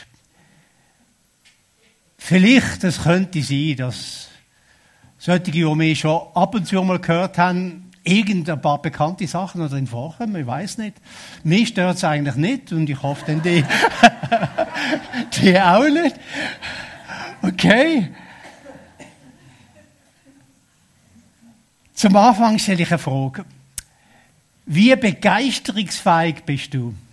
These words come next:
Bist du begeisterungsfähig? Wow!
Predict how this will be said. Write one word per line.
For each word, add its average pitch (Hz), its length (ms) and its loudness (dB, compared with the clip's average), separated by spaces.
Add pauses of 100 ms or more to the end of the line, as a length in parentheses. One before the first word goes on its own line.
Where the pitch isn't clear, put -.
(540)
Bist - 380 2
du 214 180 4
begeisterungsfähig? 143 1300 -6 (1500)
Wow! 247 320 8